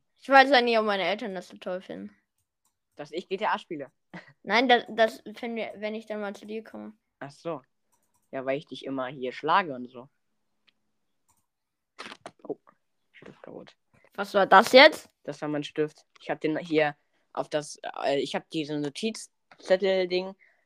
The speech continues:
Speaker 2: so in den Stift geklemmt, dass das so ein Flugzeug ist und dann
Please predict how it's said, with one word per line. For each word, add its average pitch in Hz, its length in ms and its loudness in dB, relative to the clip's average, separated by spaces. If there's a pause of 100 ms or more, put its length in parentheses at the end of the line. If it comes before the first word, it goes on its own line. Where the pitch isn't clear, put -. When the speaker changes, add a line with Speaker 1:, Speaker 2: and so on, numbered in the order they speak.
(160)
Speaker 2:
so 160 260 -4
in 170 180 -4
den 170 140 -10
Stift 196 340 -2
geklemmt, 196 480 -2
dass 175 120 -8
das 160 120 -14
so 160 100 -10
ein 160 80 -8
Flugzeug 196 560 -2
ist 233 300 -4
und 160 140 -6
dann 151 160 -8